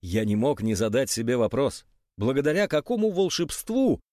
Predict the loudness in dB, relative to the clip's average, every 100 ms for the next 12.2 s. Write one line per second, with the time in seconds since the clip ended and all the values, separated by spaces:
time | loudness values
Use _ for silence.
0 | _ -2 0 0 0 0 0 0 -2 -2
1 | -2 0 0 0 0 0 0 2 0 -2
2 | -4 -4 -6 -4 -4 -4 -6 -16 _ _
3 | _ _ _ -14 -4 0 2 0 0 0
4 | 0 2 2 0 0 -2 -2 -2 0 0
5 | 0 0 0 0 0 -2 -2 -4 -2 -2
6 | -2 -2 -2 -4 -2 0 0 -2 -2 -2
7 | -2 -2 -4 -4 -4 -4 -4 -2 -4 -2
8 | -6 -6 -8 -4 -2 -2 -2 -4 -2 0
9 | 0 -2 -6 -20 -20 _ 0 0 0 0
10 | 0 0 0 -2 -4 -4 -2 -2 0 -2
11 | -2 -2 -4 -6 -4 -4 -4 -4 -2 -2
12 | -4 -18